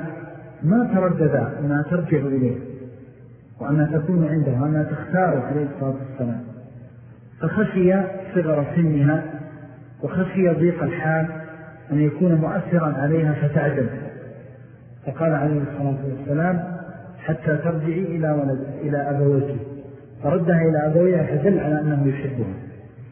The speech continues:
وأن لها منزلة عند رسول الله صلى الله عليه وسلم، وكان لا يحب أن تذهب عنه أو تختار غيره عليه الصلاة والسلام. وهذا يدل على صدق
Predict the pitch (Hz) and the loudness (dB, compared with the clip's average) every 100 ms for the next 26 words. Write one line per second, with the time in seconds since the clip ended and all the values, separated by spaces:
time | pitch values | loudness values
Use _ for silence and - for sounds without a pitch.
0 | - - - - 123 160 156 156 139 151 | -20 -20 -20 -10 -2 2 4 4 4 4
1 | 170 143 139 107 - - 139 139 135 135 | 4 2 0 -2 -4 -2 0 0 -2 -2
2 | 165 156 147 139 135 131 123 120 110 104 | 0 2 2 0 -2 -4 -4 -4 -6 -8
3 | - - - - - - - 127 165 165 | -12 -18 -20 -20 -20 -18 -8 -6 0 2
4 | 160 185 180 180 - 196 - - - - | 4 6 6 6 6 4 2 -4 -10 -12
5 | - - - - - - 147 147 170 156 | -14 -16 -18 -20 -20 -6 0 4 4 4
6 | 151 151 - 185 156 156 151 123 - 165 | 4 2 0 -2 0 0 0 -4 0 2
7 | 156 143 170 156 135 127 131 120 123 120 | 2 2 2 2 2 0 0 0 -2 -4
8 | 117 - 107 - 107 - - - - - | -6 -6 -10 -10 -10 -12 -16 -20 -20 -20
9 | - 135 147 160 156 151 165 160 135 143 | -6 -2 2 4 4 4 2 0 0 -2
10 | 139 - - 143 | -2 -6 -4 -4